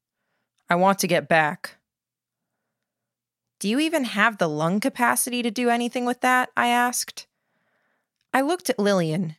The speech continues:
who had a bottle out, placed on the top of her bag, a syringe already filled with fluid, which she was now packing into a small feathered projectile. "Does he?" Cardiac and respiratory systems are linked.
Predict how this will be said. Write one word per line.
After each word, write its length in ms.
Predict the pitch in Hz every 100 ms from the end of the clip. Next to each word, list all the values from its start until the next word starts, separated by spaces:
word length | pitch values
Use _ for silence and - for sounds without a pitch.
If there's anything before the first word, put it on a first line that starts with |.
| _
who 140 | 226
had 220 | 208 185 175
a 60 |
bottle 400 | 160 208 202 156
out, 260 | 160 160 - _ _
placed 340 | - 170 -
on 120 | 175 160
the 40 |
top 280 | - 170 156
of 80 | -
her 100 | 160
bag, 460 | 165 160 180 202 _ _ _ _ -
a 60 |
syringe 640 | - 233 226 269 202 233 -
already 400 | 180 185 185 175
filled 320 | 185 190 175
with 120 | 160 -
fluid, 540 | - 214 175 170 135 _ _ _ _
which 220 | 185 -
she 200 | - 180
was 200 | 160 165
now 260 | 247 226 196
packing 480 | - 165 160 175 165
into 240 | 165 160
a 60 | 170
small 500 | - 170 170 175 202
feathered 480 | - 170 165 160
projectile. 840 | - 175 220 220 - 151 147 151 - _ _ _ _ _ _ _ _ _ _ _ _ _ _ _ _
"Does 240 | 190 233 262
he?" 360 | 359 359 392 _ _ _ _ _ _ _ _ _ _ _ _ _ _ _ _ _ _ _
Cardiac 520 | - 311 381 415 392 254
and 80 |
respiratory 580 | 214 247 - 233 214 202
systems 460 | - 196 - 180 -
are 200 | 196 208
linked. 520 | 185 190 170 -